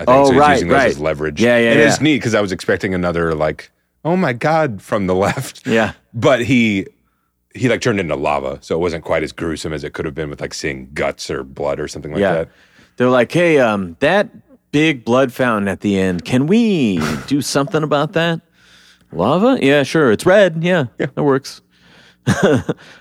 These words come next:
Speaker 2: Why, may I ask you, does Doctor Fate's helmet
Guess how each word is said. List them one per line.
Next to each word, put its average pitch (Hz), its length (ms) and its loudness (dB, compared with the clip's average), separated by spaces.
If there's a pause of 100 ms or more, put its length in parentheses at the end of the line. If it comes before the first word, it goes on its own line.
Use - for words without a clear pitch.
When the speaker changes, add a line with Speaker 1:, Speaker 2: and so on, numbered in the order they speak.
(100)
Speaker 2:
Why, 123 720 0 (180)
may 104 220 0
I 101 120 0
ask 95 440 -2
you, 90 260 0
does 98 480 0 (180)
Doctor 117 320 -2
Fate's 104 300 -2
helmet 98 400 -4